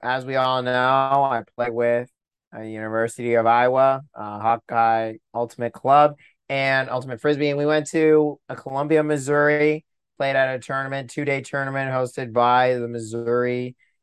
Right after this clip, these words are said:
uh, Mizzou. Thanks for hosting us. And, um, yeah, we were in a pretty weak pool. I guess it's not too weak, but you know, we were pretty confident we won, we could win, and we beat, we went three and oh, even though we were ranked second in our pool. So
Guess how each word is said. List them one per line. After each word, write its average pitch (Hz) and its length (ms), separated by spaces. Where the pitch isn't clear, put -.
uh, 104 320
Mizzou. 131 840
Thanks 117 240
for 113 280
hosting 120 400
us. 139 300
And, 127 320
um, 127 460
yeah, 147 320
we 127 220
were 135 280
in 135 80
a 127 60
pretty 170 340
weak 156 280
pool. 151 480
I - 120
guess 131 180
it's 151 160
not 160 220
too 156 180
weak, 147 320
but 123 280
you 131 100
know, 123 220
we 156 160
were 151 140
pretty 151 200
confident 139 460
we 135 120
won, 127 360
we 123 100
could 120 140
win, 135 280
and 120 200
we 120 100
beat, 127 380
we 123 140
went 127 260
three 127 220
and 127 80
oh, 123 280
even 123 220
though 120 100
we 117 160
were 110 220
ranked 113 320
second 117 340
in 120 60
our 113 200
pool. 117 280
So 110 400